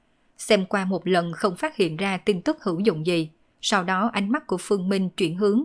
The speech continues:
về phòng ngủ ở một bên. Đó là gian phòng của bà nội Kiều Mậu. Bước vào, Kiều Mậu đang đắm chìm trong sự thống khổ, cũng không ngăn Phương Minh.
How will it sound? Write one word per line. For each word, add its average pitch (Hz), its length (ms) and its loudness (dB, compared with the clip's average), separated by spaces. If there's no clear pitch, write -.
về 196 240 2
phòng 170 320 -6
ngủ 175 280 -2
ở - 100 -2
một 196 280 -2
bên. 185 240 0
Đó 208 140 4
là 254 140 4
gian 185 260 -2
phòng 170 320 0
của 170 140 -2
bà 185 160 -2
nội 160 380 -2
Kiều 190 140 2
Mậu. 160 340 -4
Bước 320 200 2
vào, 170 340 -2
Kiều 202 140 6
Mậu 170 360 2
đang 190 320 -2
đắm 190 180 0
chìm 175 320 2
trong 190 280 -4
sự 170 260 -2
thống 196 180 -2
khổ, 202 340 0
cũng 185 160 0
không 190 240 0
ngăn 190 260 -4
Phương 185 300 -4
Minh. 190 140 2